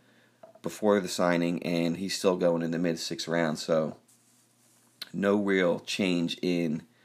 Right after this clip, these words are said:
draft value despite the change in teams for Tevin Coleman. The next player we want to talk about is, is Mike Davis for Chicago. Now, of all the players we're gonna discuss,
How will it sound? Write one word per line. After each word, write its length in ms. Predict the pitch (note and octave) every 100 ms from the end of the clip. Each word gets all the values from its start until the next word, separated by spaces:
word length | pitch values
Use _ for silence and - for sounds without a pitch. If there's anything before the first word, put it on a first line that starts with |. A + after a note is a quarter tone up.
| _
draft 400 | - F2 F2 E2
value 600 | F2 E2+ E2 E2 E2 D2+ - _ _ _ -
despite 420 | - - E2 D2+
the 60 |
change 400 | - - E2 E2
in 120 | D#2+ D2+
teams 560 | - E2+ D2+ C#2+ - - _
for 220 | - -
Tevin 320 | D#2 E2+ C#2+ D2
Coleman. 460 | F2 F2 D2 C2+ - _ _ _ _ _ _ _ _ _ _ _ _ _ _ _ _ _
The 120 | -
next 420 | A#2+ D3+ - - - _ _ _
player 160 | - A#2
we 80 | A2
want 100 | G2+
to 60 |
talk 180 | G#2 G2
about 260 | F#2 F#2+ F#2
is, 320 | D2+ - - -
is 140 | -
Mike 280 | F#2 F#2 -
Davis 600 | - F#2 F2+ - - - - _
for 200 | _ -
Chicago. 680 | D#2+ - F#2+ F2 F2 C#2+ - _ _ _ _ _ _ _ _ -
Now, 380 | G#2+ A2 G#2+ - _
of 100 | G2
all 80 | B2
the 80 | E3
players 240 | - C3
we're 80 | A#2
gonna 140 | A#2 G2+
discuss, 580 | - - A#2+ - -